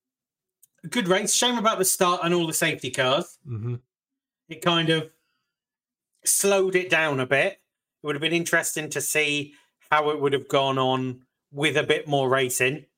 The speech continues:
Speaker 1: I mean, potentially that's only gonna get worse with street races, but who knows?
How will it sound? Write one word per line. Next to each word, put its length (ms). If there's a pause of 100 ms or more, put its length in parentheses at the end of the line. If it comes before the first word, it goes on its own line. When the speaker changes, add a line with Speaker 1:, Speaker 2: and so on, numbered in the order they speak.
(720)
Speaker 1:
I 120
mean, 340
potentially 600
that's 200
only 160
gonna 200
get 200
worse 360
with 100
street 300
races, 500
but 380 (580)
who 160
knows? 440